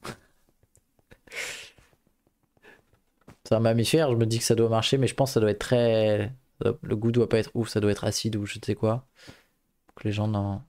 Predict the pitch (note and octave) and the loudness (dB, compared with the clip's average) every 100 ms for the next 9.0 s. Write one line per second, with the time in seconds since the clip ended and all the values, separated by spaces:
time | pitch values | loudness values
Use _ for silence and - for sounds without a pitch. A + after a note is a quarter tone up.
0 | - G#2 - G#2 - A2 G#2 G2+ A2 A#2 | -8 -8 -4 -6 -2 -2 -2 -2 -4 -4
1 | - _ _ _ _ _ _ - _ _ | -8 _ _ _ _ _ _ -20 _ _
2 | _ _ _ _ _ _ _ _ _ - | _ _ _ _ _ _ _ _ _ -18
3 | - G#2+ A#2+ A#2 - B2 B2 A#2 A#2 G#2+ | -8 -2 2 2 0 0 0 0 0 -2
4 | - A2+ G#2+ G#2 G2+ G2+ - G2+ B2+ - | -2 0 2 0 -2 -6 -6 -6 -6 -12
5 | _ _ _ _ _ _ _ _ _ _ | _ _ _ _ _ _ _ _ _ _
6 | _ _ _ _ _ _ _ _ _ - | _ _ _ _ _ _ _ _ _ -20
7 | _ _ _ _ _ _ _ _ _ - | _ _ _ _ _ _ _ _ _ -8
8 | D#3 B2+ G#2+ - - G2+ G2+ G#2+ B2 | -4 0 -2 -2 -4 0 0 0 -2